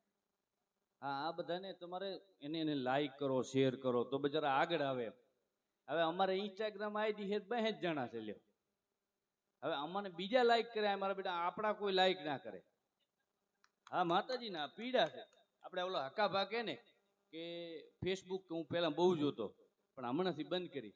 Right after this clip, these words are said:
હવે Facebook જોઈને કોમેન્ટો આવે, મારો એક ડાયરો આમ બરો ગયો, હારો ગયો ને વીડિયો બાપા, તો વળી હારું બોલ્યો એટલે "વાહ કવિરાજ ને, શાબાશ મરદ ને, વાહ ચારણ."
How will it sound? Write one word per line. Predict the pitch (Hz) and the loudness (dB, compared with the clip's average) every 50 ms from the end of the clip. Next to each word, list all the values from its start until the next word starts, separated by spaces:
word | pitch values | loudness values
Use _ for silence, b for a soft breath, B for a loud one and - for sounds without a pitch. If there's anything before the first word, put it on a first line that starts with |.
| _ - | _ -10
હવે | 113 120 - - 170 | -10 -10 -8 -6 -4
Facebook | 190 196 - 185 202 214 180 | -4 -4 -4 -4 -6 -6 -4
જોઈને | 180 214 240 262 254 214 | -6 -6 -4 -4 -2 -4
કોમેન્ટો | 175 - 180 190 196 196 190 165 170 180 | -4 -2 -2 -2 0 -2 -4 -4 -2 0
આવે, | 180 170 160 147 | 2 2 2 2
મારો | 131 175 156 160 165 170 | 2 4 6 6 6 6
એક | 165 156 160 | 4 2 0
ડાયરો | 165 170 175 175 170 175 | 0 0 2 2 2 0
આમ | 170 165 170 | 0 -2 -2
બરો | 170 175 170 165 | -4 -6 -6 -6
ગયો, | 170 175 170 156 143 131 | -6 -6 -6 -6 -6 -2
હારો | 156 165 170 175 170 | 0 2 4 4 4
ગયો | 170 202 240 | 4 4 4
ને | 254 226 | 4 4
વીડિયો | 190 180 180 160 180 175 | 2 2 6 8 8 8
બાપા, | 160 165 165 - 160 156 - - - - - _ _ _ _ _ | 10 8 6 6 4 2 0 -4 -16 -20 -20 _ _ _ _ _
તો | - 131 | -6 -4
વળી | 143 139 139 | -2 -2 0
હારું | 135 160 175 180 180 170 165 | 4 6 6 6 6 4 2
બોલ્યો | 165 165 165 160 | -2 -2 -2 -2
એટલે | 156 147 143 | -4 -4 -4
"વાહ | 131 127 147 165 165 165 160 - - | -6 -4 0 2 2 2 2 0 0
કવિરાજ | 156 151 151 135 143 131 120 - | 0 0 2 4 4 4 2 2
ને, | 135 127 117 - - - - | -2 -8 -14 -20 -20 -6 0
શાબાશ | 143 160 180 175 175 170 156 - - | 2 2 2 2 2 0 -2 -2 -4
મરદ | 151 151 151 151 147 131 120 | -4 -2 0 0 0 -2 -4
ને, | 117 104 92 - _ _ _ _ _ _ _ | -10 -14 -14 -16 _ _ _ _ _ _ _
વાહ | - 143 180 196 185 170 160 190 | 4 6 8 8 8 6 4 4
ચારણ." | 180 165 165 151 147 127 113 107 | 4 6 6 6 4 2 0 -4